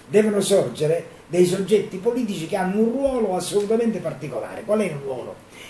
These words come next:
Il ruolo è quello non di fare il partito, assolutamente, evidentemente manco quello di schierarsi con la criminalità, come purtroppo capita, ma il ruolo è quello di, eh, guardare i problemi della città e dire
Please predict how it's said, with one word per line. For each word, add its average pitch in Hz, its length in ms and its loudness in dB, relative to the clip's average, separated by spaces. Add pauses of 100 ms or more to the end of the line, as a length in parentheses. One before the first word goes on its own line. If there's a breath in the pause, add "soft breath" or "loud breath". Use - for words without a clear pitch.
Il 180 140 2
ruolo 208 300 6
è 156 120 0
quello 135 440 2 (220 loud breath)
non 220 280 4
di 151 140 0
fare 147 220 -2
il 131 100 -2
partito, 127 520 -6 (260)
assolutamente, 120 760 -8 (260 loud breath)
evidentemente 156 720 0
manco 143 260 -2
quello 147 180 -2
di 135 100 -6
schierarsi 165 520 -4
con 160 100 -4
la 147 100 -2
criminalità, 156 600 -8
come 139 160 -12
purtroppo 170 540 -10
capita, - 480 -12 (340 loud breath)
ma 190 120 -2
il 226 100 8
ruolo 262 240 4
è - 140 -2
quello 208 380 0
di, 175 360 2 (720 loud breath)
eh, 147 220 -8
guardare 190 640 4
i 185 220 0
problemi 170 580 0
della 131 200 -2
città 151 500 -2
e 165 140 -4
dire 175 380 2